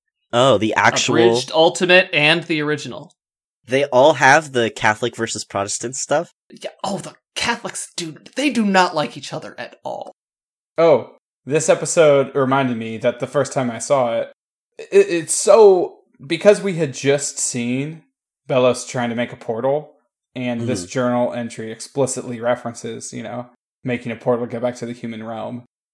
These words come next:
Speaker 3: I kinda mentioned the last episode we talked about that it, the connection seemed really obvious. And to me in this episode, again, it seemed very obvious <laughs> that this person that we're seeing in the journal is,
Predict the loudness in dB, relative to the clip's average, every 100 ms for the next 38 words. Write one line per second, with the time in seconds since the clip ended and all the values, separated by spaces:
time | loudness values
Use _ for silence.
0 | _ -6 0 0 2 0 0 -2 0 0
1 | 0 -4 -8 -6 -4 -4 -4 -2 -2 -4
2 | -6 -6 -10 -8 -6 -6 -6 -8 -6 -10
3 | -6 -6 -6 -6 -8 -6 -6 -4 -4 -4
4 | -2 -2 -4 -10 -12 -18 _ _ -10 -6
5 | -2 0 0 0 0 -2 0 -2 -2 -4
6 | -4 -4 -8 -8 -8 -8 -12 _ _ _
7 | -10 0 8 8 8 4 -4 -8 -10 -10
8 | -10 -8 -4 -4 -4 2 6 8 6 0
9 | -2 -2 -2 -4 -4 -2 -6 -10 -6 -6
10 | -6 -6 -8 -8 -12 -14 -14 -14 -6 -4
11 | -4 -8